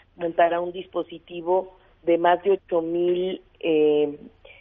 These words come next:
elementos de seguridad que van a estar de manera respetuosa,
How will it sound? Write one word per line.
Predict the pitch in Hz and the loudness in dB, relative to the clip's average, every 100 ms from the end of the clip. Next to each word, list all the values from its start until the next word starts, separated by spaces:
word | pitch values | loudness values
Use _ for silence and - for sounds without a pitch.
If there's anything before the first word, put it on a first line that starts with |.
| _ - _ | _ -20 _
elementos | 170 170 170 180 180 196 185 | 0 2 4 2 0 0 0
de | 175 156 | -2 -4
seguridad | 160 156 156 156 175 175 208 - _ | -4 -2 -6 0 2 4 2 -4 _
que | 170 - | -10 -8
van | 165 | -6
a | 165 | -6
estar | 165 - 170 170 - | -6 0 4 4 0
de | 175 | -8
manera | 147 147 160 165 165 170 | -8 -4 0 4 4 4
respetuosa, | - 165 - - 151 185 185 196 240 320 | 0 -8 -8 -8 -6 0 2 2 0 -4